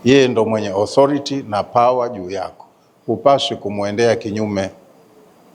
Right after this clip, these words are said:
Lolote unalolifanya, unaweza ukafanya,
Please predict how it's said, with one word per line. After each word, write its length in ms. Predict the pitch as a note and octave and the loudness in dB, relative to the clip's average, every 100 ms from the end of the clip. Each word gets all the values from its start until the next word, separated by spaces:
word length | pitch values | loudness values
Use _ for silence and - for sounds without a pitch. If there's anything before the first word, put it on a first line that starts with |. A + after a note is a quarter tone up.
| _ _ _ _ - - - - | _ _ _ _ -20 -20 -12 4
Lolote 360 | C#3+ F#3 F#3+ | 6 6 6
unalolifanya, 840 | F3+ E3 D#3+ D3+ D3 E3 D3+ A2 G2 | 4 4 4 2 2 2 2 0 -4
unaweza 400 | C#3 D#3+ F#3 F3+ | 2 2 4 2
ukafanya, 640 | D#3 D3+ - D3 G#2+ | 2 0 2 2 0